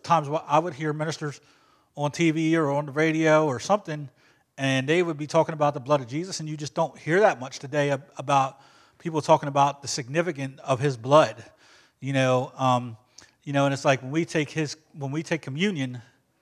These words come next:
you know, it's not just us taking a cup of juice. That's a representation of, of his blood that was poured out for all of us, for many of us, for the remissions of, of sins, for healing, for,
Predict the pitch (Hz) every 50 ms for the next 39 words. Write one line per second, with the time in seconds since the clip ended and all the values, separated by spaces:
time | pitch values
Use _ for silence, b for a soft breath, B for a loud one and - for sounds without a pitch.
0 | _ _ _ _ _ _ _ _ _ _ - 143 147 147 143 139 147 139 - -
1 | _ _ _ - 170 156 - - 151 160 170 180 - 156 175 170 - - 175 160
2 | 151 - - - _ _ - 175 170 - 170 143 - - 175 151 143 117 120 160
3 | 170 139 113 - - - - _ _ _ _ _ _ _ _ _ _ _ _ _
4 | _ _ _ _ _ _ _ - 156 175 175 - 170 135 143 160 160 160 143 147
5 | 147 - - 170 165 - 151 131 131 131 127 - _ - 139 131 131 - _ _
6 | _ _ _ - - 156 170 175 165 135 139 151 156 143 120 107 107 b b b
7 | b b b b b b b b b b _ _ 147 143 127 127 131 - - -
8 | - 180 180 180 165 156 156 160 160 - - - - - - - 143 127 - _
9 | _ _ _ - - 175 202 220 190 147 117 110 - - - - - - - -
10 | _ _ _ - 135 127 120 120 135 143 147 160 190 220 233 220 180 147 123 113
11 | 107 107 110 - - - - - _ _ _ _ _ _ _ _ _ 165 156 147
12 | 143 135 131 139 143 151 185 185 - 185 175 170 156 156 135 139 131 123 - -
13 | _ - 156 139 127 113 110 - - - 196 202 196 196 196 190 175 - - 147
14 | 131 123 117 - - 175 190 202 202 196 196 196 190 190 190 175 - - 135 117
15 | 110 101